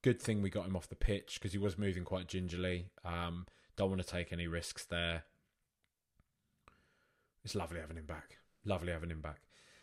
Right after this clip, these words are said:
Destiny Udogie, good performance, great performance from him as ever. I can't believe he's as young as he is. He plays with such maturity. Um, such a smart player.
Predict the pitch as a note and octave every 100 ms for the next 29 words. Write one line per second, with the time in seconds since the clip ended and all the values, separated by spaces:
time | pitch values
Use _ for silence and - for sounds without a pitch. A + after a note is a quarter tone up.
0 | _ C#3+ C3+ - B2 A#2 A#2+ A2 A2+ A2
1 | A#2 - _ _ _ C#3+ - C#3+ C#3+ -
2 | A2+ A2 G#2+ - - A#2 G#2+ - A2+ G#2+
3 | G2+ G2 F#2+ G2+ G2 G2+ G2+ F#2+ G2 -
4 | - C3 G#2+ G#2 G2+ F#2+ F2+ E2 F#2+ F#2
5 | F2 E2 F2+ F2 E2+ - - - - -
6 | G#2 C3 B2+ G2 G2 - G#2 - G2+ -
7 | G2 F#2 E2+ - F2 E2 D#2+ _ F#2+ F2+
8 | F2+ F2+ F2 - - - - - - -
9 | - B2+ - - A2 G#2 G2 - G2 F#2+
10 | F#2 F#2+